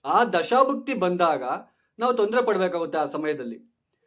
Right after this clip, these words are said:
ಸಾಕಷ್ಟು ನೋವು ಪಡ್ಬೇಕು, ಯಾರು ಸಪೋರ್ಟ್ ಇಲ್ದೇನೆ ಇರ್ಬೇಕು, ಆ, ಸಾಕಷ್ಟು ಗಂಡ ಹೆಂಡ್ತಿರ ಮಧ್ಯೆ ಆಗಿರ್ಬೋದು, ನಾವು ಮೋಸ ಹೋಗ್ತಕ್ಕಂಥದ್ದು ಅಥವಾ ನಾವು ಮೋಸ ಹೋಗ್ತ-, ಮೋಸ ಮಾಡ್ತಕ್ಕಂಥದ್ದು, ಈ ಥರ ಏನೇನೋ ವಿಚಿತ್ರವಾಗಿ ಆ ಗ್ರಹಗಳ ಸ್ಥಾನಕ್ಕೆ ತಕ್ಕಂತೆ, ಆ ಗ್ರಹಗಳ ದಶಾಭುಕ್ತಿಗೆ ತಕ್ಕಂತೆ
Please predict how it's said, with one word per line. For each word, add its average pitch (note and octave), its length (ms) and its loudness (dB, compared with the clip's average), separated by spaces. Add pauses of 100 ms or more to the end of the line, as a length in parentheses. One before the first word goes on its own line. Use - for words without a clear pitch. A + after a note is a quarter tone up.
(260)
ಸಾಕಷ್ಟು F#3+ 340 0
ನೋವು F#3 180 2
ಪಡ್ಬೇಕು, E3 500 -2
ಯಾರು D#3 260 0
ಸಪೋರ್ಟ್ F#3 340 -4
ಇಲ್ದೇನೆ F3+ 300 -2
ಇರ್ಬೇಕು, D3 640 -6 (480)
ಆ, - 40 -20 (300)
ಸಾಕಷ್ಟು G#3+ 760 4 (340)
ಗಂಡ E3+ 180 -2
ಹೆಂಡ್ತಿರ F3 300 0
ಮಧ್ಯೆ D#3 280 -2
ಆಗಿರ್ಬೋದು, C#3+ 800 -4 (340)
ನಾವು F3 220 2
ಮೋಸ G3 240 0
ಹೋಗ್ತಕ್ಕಂಥದ್ದು D#3 640 -2
ಅಥವಾ D3+ 140 -4
ನಾವು D#3+ 260 0
ಮೋಸ F3 260 -2
ಹೋಗ್ತ-, D3+ 420 -6
ಮೋಸ D#3+ 260 -4
ಮಾಡ್ತಕ್ಕಂಥದ್ದು, D3+ 640 -4
ಈ F#3+ 40 -4
ಥರ G#3+ 140 2
ಏನೇನೋ G#3+ 360 4
ವಿಚಿತ್ರವಾಗಿ G#3 640 0
ಆ F3+ 160 4
ಗ್ರಹಗಳ F3+ 440 0
ಸ್ಥಾನಕ್ಕೆ F#3+ 440 0
ತಕ್ಕಂತೆ, F#3+ 480 -4
ಆ F#3 120 4
ಗ್ರಹಗಳ F3 440 -2
ದಶಾಭುಕ್ತಿಗೆ A3 720 0
ತಕ್ಕಂತೆ A3 800 -2